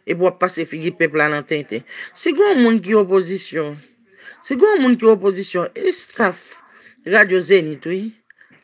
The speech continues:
avèk Maître Morin, staff Radio Ze-, Zenith, avèk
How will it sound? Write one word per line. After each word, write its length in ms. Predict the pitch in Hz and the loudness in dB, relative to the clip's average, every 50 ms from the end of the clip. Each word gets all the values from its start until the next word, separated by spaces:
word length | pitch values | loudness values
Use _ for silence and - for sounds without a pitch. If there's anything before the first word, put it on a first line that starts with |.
| - - | -4 -2
avèk 300 | 185 185 202 196 - - 156 | 0 2 2 2 0 -2 -8
Maître 400 | 165 180 190 190 - - - 180 | -4 0 2 2 2 0 -2 -4
Morin, 640 | 190 185 185 175 165 170 185 196 196 190 185 190 _ - - - - | 0 2 2 2 2 0 0 0 0 0 -2 -4 _ -18 -20 -20 -20
staff 400 | _ - - - 220 208 202 - | _ -16 -6 0 0 0 0 -2
Radio 800 | - 185 196 214 202 185 165 143 120 131 175 196 190 185 175 143 - 117 120 131 143 | -6 -2 0 2 2 2 2 0 -4 -2 2 4 4 4 4 2 -2 -6 -8 -12 -10
Ze-, 240 | 143 156 185 185 - 160 160 | -6 -2 -2 -2 -2 -2 -2
Zenith, 480 | 147 196 190 180 190 202 190 - _ - - - - _ | 2 2 2 2 0 -4 -6 -8 _ -20 -20 -20 -10 _
avèk 320 | - 170 175 190 185 - | -2 0 2 2 0 0